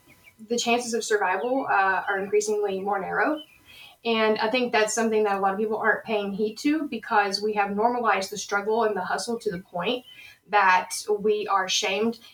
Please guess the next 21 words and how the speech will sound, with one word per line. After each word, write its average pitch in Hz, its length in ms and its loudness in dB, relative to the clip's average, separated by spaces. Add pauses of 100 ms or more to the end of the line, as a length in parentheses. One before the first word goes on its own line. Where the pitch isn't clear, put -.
into 196 480 -4
thinking 208 380 -4
that 185 300 -2
we're 185 440 -2
just 175 420 -6
not 202 260 -2
good 208 120 0
enough 190 240 -4
workers 202 340 -2
or 180 80 -6
hard 196 180 0
enough 180 200 -6
workers 233 400 0
if 190 100 -8
we're 185 160 -8
not 180 180 -2
surviving, 180 720 -2
if 190 120 -14
we're 185 140 -6
not 180 160 -4
having 180 500 -4